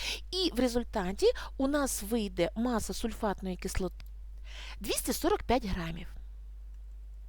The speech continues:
І я запишу ось тут, щоб нам було легше уявляти, двісті сорок п'ять грамів. Отже, з чого буде складатися наш розчин?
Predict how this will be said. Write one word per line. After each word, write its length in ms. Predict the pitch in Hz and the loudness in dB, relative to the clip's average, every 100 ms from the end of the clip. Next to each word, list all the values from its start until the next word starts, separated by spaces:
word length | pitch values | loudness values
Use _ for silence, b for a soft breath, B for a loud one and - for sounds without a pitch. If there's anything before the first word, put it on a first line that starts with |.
| - - - - - B B B B | -12 -12 -12 -10 -10 B B B B
І 60 | 381 | 8
я 200 | 403 403 | 10 10
запишу 680 | 392 - 403 - 415 311 - | 8 6 8 8 8 8 4
ось 180 | 262 269 | 2 2
тут, 200 | - 587 | 2 2
щоб 200 | - 247 | 4 6
нам 160 | 285 262 | 4 4
було 180 | 262 269 | 6 8
легше 380 | 247 196 - | 8 6 4
уявляти, 680 | 220 254 349 466 539 - 262 B B | 2 2 4 6 4 4 2 B B
двісті 580 | 185 214 247 208 - - 494 523 | -2 0 2 2 -2 -4 -2 2
сорок 520 | - 240 262 320 - | 2 2 2 2 0
п'ять 260 | - 214 202 | 2 2 2
грамів. 340 | 196 170 180 B B B - | -2 -4 -6 B B B 4
Отже, 340 | 381 - - - B | 6 6 2 0 B
з 60 | - | 10
чого 560 | - - 320 440 415 262 | 10 10 8 8 8 8
буде 260 | 302 277 | 6 4
складатися 680 | - - - 269 359 370 277 | 2 2 4 4 4 4 4
наш 340 | 233 247 254 254 | 4 4 2 2
розчин? 440 | 262 226 - | 2 2 0